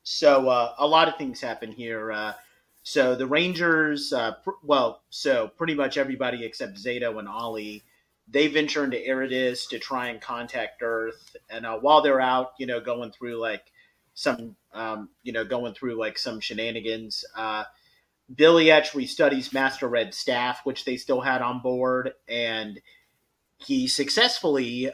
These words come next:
uh, comes up with a way to not restore the Rangers' powers, but instead give them new powers. So he creates new morphers for the Rangers. So there's six of 'em,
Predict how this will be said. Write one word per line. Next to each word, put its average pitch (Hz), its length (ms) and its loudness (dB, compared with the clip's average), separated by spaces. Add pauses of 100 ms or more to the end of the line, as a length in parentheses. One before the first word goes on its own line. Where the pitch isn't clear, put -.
uh, 120 280 -4
comes 147 360 -4
up 131 120 0
with 127 120 -4
a 123 40 -2
way 113 280 -2
to 117 460 -8
not 208 260 8 (200)
restore 160 760 2
the 190 100 0
Rangers' 190 360 -6
powers, 190 680 2
but 127 360 2 (440)
instead 147 640 4
give 143 220 0
them 120 280 -4
new 147 500 2 (160)
powers. 110 800 -6
So - 200 -4 (100)
he 170 120 -8
creates 147 520 -2
new 135 140 -4
morphers 117 720 -8 (400)
for 123 80 -2
the 110 100 -4
Rangers. 104 520 -8
So 107 440 0 (120)
there's 110 220 -2
six - 340 4
of 117 120 0
'em, 107 340 -4